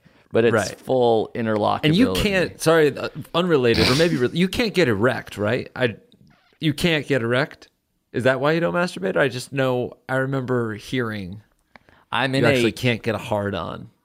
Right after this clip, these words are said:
Speaker 1: I'm in a constant state of having a semi.
Speaker 2: <laughs> So you can't get fully flaccid either.
Speaker 1: I'm half mast and at half past every <laughs> single fucking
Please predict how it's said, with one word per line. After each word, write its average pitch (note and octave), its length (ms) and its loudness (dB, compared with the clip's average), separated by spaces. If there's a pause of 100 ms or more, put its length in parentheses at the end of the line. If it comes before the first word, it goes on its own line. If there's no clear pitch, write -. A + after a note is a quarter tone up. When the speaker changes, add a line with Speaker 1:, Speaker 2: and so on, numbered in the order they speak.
(140)
Speaker 1:
I'm B2 120 0
in C#3+ 60 0
a B2 80 0
constant - 580 -4
state G2 300 -6
of E2+ 140 -10
having F2 420 -6
a - 80 -14
semi. C2 640 -12 (960)
Speaker 2:
<laughs> - 380 -6
So - 160 -4
you B2 160 -2
can't C#3+ 320 -2
get A#2 200 -2
fully G2 360 -2
flaccid G2+ 640 -6
either. F#2 440 -12 (260)
Speaker 1:
I'm C3+ 240 -4
half B2 640 -4
mast F#2+ 1040 -8 (320)
and G#2+ 340 -6
at A#2+ 220 0
half A2 540 -4
past - 960 -10 (680)
every B2 420 0
<laughs> - 20 -6
single G2+ 760 -6
fucking F#2+ 580 -12